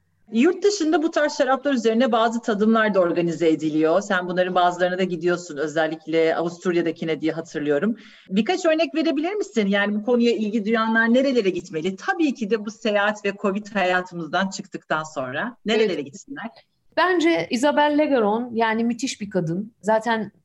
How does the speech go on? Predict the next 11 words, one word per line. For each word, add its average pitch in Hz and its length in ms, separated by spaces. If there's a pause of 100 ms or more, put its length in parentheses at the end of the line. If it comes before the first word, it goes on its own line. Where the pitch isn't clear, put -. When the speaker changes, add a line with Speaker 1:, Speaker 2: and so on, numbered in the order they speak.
Speaker 2:
ı, 180 240
işte - 420
Natural 208 560
Wine 196 180 (440)
kitabının 185 340
yazarı. 165 500
Sende 170 320
Speaker 1:
Hı - 40
Speaker 2:
de 160 60
Speaker 1:
hı. 170 180
Speaker 2:
var, 190 100